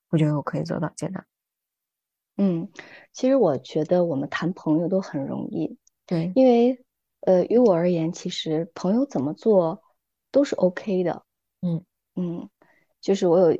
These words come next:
Speaker 2: 很要好的朋友，比如说我们之间发生了一些冲突，哦，我还跟你不太一样，就比如说我以前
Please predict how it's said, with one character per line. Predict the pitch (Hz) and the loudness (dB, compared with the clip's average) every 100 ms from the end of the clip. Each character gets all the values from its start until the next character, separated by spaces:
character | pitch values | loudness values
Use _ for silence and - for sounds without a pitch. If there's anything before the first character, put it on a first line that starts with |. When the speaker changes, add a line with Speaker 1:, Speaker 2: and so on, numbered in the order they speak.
| - | -4
Speaker 2:
很 | 190 165 | -6 -2
要 | 208 202 | -2 -4
好 | 165 | -6
的 | 127 143 | -8 -8
朋 | - 147 | -6 -4
友， | 156 147 | -4 -6
比 | 151 | -4
如 | 156 | -4
说 | - 165 | -4 -6
我 | 165 | -6
们 | |
之 | - 170 | -8 -6
间 | 175 | -6
发 | 180 175 | -6 -10
生 | 180 175 | -8 -8
了 | |
一 | 170 | -8
些 | 180 | -10
冲 | - 202 226 | -8 -6 -6
突， | - 196 _ _ _ _ _ - | -8 -12 _ _ _ _ _ -6
哦， | 269 160 - | -2 -2 0
我 | 170 | -2
还 | 175 185 - 208 | -2 -6 -8 0
跟 | - | 2
你 | 196 | 2
不 | - | 0
太 | 208 220 | 0 0
一 | 180 | 0
样， | 170 - | -2 -2
就 | - | -2
比 | 180 | 0
如 | 156 175 | 0 0
说 | 180 185 | 0 2
我 | 170 | 2
以 | 160 | 0
前 | 156 165 147 | -2 -8 -10